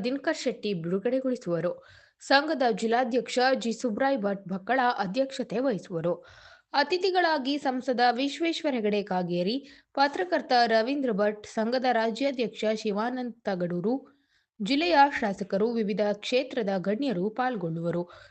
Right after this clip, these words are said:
ಸಂಘದ ಸಂಸ್ಥಾಪಕ ಸದಸ್ಯ ಟಿ ಎಂ ಸುಬ್ಬರಾಯ ದಿಕ್ಸೂಚಿ ಭಾಷಣ ಮಾಡುವರು. ಎರಡು ಸಾವಿರದ ಇಪ್ಪತ್ಮೂರನೇ ಸಾಲಿನ ಕೆ ಶ್ಯಾಮರಾವ್ ಪ್ರಶಸ್ತಿಯನ್ನು ಹಿರಿಯ ಪತ್ರಕರ್ತ ಮೋಹನ್ ಹೆಗಡೆ ಹಾಗೂ ಜಿ ಎಸ್ ಹೆಗಡೆ ಅಜ್ಜಿಬಳ ಪುರಸ್ಕಾರವನ್ನು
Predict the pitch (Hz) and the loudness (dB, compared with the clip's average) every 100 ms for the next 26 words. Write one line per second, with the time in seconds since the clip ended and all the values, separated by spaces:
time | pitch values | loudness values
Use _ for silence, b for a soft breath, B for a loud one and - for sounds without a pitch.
0 | B - 277 285 254 247 247 220 214 214 | B 0 2 2 2 2 2 -4 0 -2
1 | 196 202 190 190 214 220 247 262 269 277 | -2 -4 -4 -2 -2 2 4 4 2 -2
2 | 311 302 302 240 202 196 190 208 247 B | 0 -2 -2 -2 0 0 2 0 -2 B
3 | B - 240 262 - 359 359 254 180 190 | B -4 -4 -2 0 0 2 -2 -2 -6
4 | - 269 208 269 240 175 175 175 - B | -4 -2 0 0 -2 -2 0 -2 -4 B
5 | B B 226 254 311 311 311 311 311 320 | B B -2 0 0 0 2 0 0 -2
6 | 311 311 339 370 302 247 220 208 208 226 | 0 0 2 0 0 -2 -2 -2 0 2
7 | 254 B B B _ - 330 349 - 294 | 2 B B B _ 0 0 0 2 4
8 | 311 339 302 277 277 208 - 208 - 214 | 4 4 6 6 4 -4 -4 -8 -6 -4
9 | 254 247 247 226 208 208 214 226 294 269 | 0 0 0 0 2 2 0 -4 -4 -6
10 | 214 208 202 214 269 220 190 190 190 190 | -4 -2 -2 -2 -2 -2 -2 -2 0 0
11 | 240 302 B B B 196 269 349 370 294 | 0 0 B B B -2 0 2 0 0
12 | 262 254 247 208 190 226 233 214 185 185 | 0 2 0 -2 -2 -2 0 0 0 -2
13 | 185 - 185 185 240 254 | -6 -4 -4 -4 -2 -2